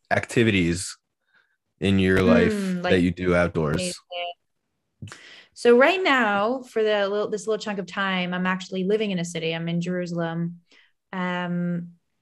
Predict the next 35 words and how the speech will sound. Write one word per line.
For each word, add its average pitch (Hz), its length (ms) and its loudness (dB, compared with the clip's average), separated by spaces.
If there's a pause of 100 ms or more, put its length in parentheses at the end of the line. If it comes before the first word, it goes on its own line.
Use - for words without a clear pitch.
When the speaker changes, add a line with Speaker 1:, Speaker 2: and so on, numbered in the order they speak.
(220)
Speaker 2:
and 196 300 -4
so 202 200 -2
being 220 420 0
in 202 160 0
that, 196 300 2
you 208 60 -4
know, 202 100 -2
that's 202 180 -2
always 220 260 4
hard 202 300 -2
for 190 100 -12
me 175 200 -4
when 175 100 -2
I 175 140 -4
find 180 240 -4
myself 175 360 -6
in 170 80 -2
a 170 60 0
city 180 360 -2
and 170 100 -4
I'm 175 220 -8 (120)
just 185 240 -10 (480)
dying 180 220 -2
to 170 80 0
get 170 160 0
out. 165 420 0
And 175 420 -2
Speaker 1:
Sure. 101 300 -4 (360)
Speaker 2:
sometimes 381 500 0
that 220 100 -2
means 220 320 0
something 208 460 0
as 185 160 -2
simple 180 720 0
as 175 1000 -2